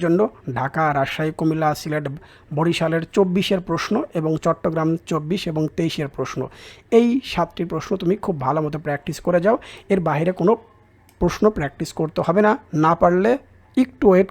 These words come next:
করো, পেয়ে যাবে খুব তাড়াতাড়ি। পুরো অধ্যায়ের ব্যাখ্যা সহ আমার কাছ থেকে পেয়ে যাবে তোমরা। একটা বা দুটো অঙ্কের মাধ্যমে সম্পূর্ণ অধ্যায় তোমাদের শেষ করে দেবো।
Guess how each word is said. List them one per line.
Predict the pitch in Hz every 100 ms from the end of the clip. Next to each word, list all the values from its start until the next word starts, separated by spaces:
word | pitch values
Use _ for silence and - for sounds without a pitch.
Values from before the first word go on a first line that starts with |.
| -
করো, | 196 320 -
পেয়ে | 180 160
যাবে | 156 160
খুব | 160 170
তাড়াতাড়ি। | 151 131 113 120 _ _ _ _ _
পুরো | 196 214 214 175
অধ্যায়ের | 151 165 160
ব্যাখ্যা | 156 - 170 -
সহ | 214
আমার | 160 151
কাছ | -
থেকে | 147 151
পেয়ে | 143
যাবে | 135 131
তোমরা। | 143 175 - - - - 208
একটা | - 196
বা | 202 190
দুটো | 190 190
অঙ্কের | 185 196
মাধ্যমে | 185 196 -
সম্পূর্ণ | 185 175 185 165 147
অধ্যায় | 151 165
তোমাদের | 151 175 160
শেষ | 151 -
করে | 160
দেবো। | 180